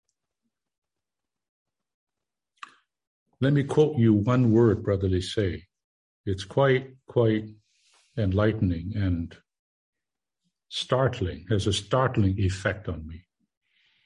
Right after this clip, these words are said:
He said, <clears throat> "To be vital or to stay vital exhausts you, exhausts you."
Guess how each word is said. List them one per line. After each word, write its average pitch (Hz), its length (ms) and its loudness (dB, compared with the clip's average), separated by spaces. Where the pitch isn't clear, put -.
He 113 160 -2
said, 113 460 -2
<clears throat> - 680 -6
"To 131 180 2
be 117 160 2
vital 120 640 -2
or 120 160 4
to 117 140 0
stay 165 420 2
vital 101 680 -4
exhausts 107 840 -2
you, - 260 -8
exhausts 104 880 -2
you." 95 200 -8